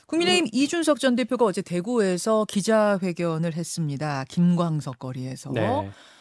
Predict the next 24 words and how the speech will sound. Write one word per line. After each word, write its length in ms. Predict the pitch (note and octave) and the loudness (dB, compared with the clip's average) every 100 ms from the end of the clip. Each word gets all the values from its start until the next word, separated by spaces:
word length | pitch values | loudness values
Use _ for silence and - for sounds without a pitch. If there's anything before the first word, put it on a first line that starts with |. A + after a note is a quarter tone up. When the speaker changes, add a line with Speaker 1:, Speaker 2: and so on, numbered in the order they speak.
| _ | _
Speaker 1:
어, 360 | D#3+ E3+ E3+ E3 | -2 2 2 0
지난 280 | - G#3 A#3+ | 0 0 0
가처분 560 | - - - D#4+ E4 E4 | 0 -6 -2 0 0 -2
신청 640 | D#4+ D#4+ D4+ C#4 C4 B3+ | -6 -2 0 0 0 -2
나온 280 | F3 D#3+ G3 | 0 0 -2
후로 240 | G3 G3+ G3 | -4 -6 -6
계속 240 | - G#3+ | -8 -10
잠행을 440 | - E3 G#3+ A3+ F3+ | -6 -2 0 0 0
이어가다가 580 | E3 D3 D3 C#3+ A3+ D#3 | 0 -2 -4 -2 -2 -2
공개석상의 680 | F#3+ A3 D#4+ D#4 C4+ B3 | 2 2 4 2 2 2
모습을 300 | G3+ E3 G#3 | 2 0 0
나타낸 320 | F3 - E3+ D#3+ | 0 0 -2 -2
게 80 | |
처음이에요? 600 | F3 F4 G4 D#4 F3+ G3+ E4 | -2 -2 0 -2 -2 -2 0
Speaker 2:
페이스북에는 720 | G3+ - G3+ F3 D#3+ D3+ C3+ | 0 0 -6 -4 0 2 0
이따금씩 500 | G#2+ C3 C3 - A2+ | 0 0 -2 -4 -4
올리긴 260 | G#2 A2+ | -2 -2
했는데 440 | C3 B2 A2 B2+ A2 | -2 -4 -2 0 0
공개적으로는 640 | - A#2+ E3+ E3 C3+ A#2+ | -2 0 2 2 0 -2
처음 260 | - F3 D#3+ | -4 -4 -4
나왔습니다. 520 | G2+ G2 - G2+ G2+ | -4 -6 -6 -8 -6
Speaker 1:
네. 60 | G2+ | -8
Speaker 2:
그러니까 260 | G#2+ A2+ A#2 | -10 -12 -10
계속 320 | A#2+ E3+ | -6 -6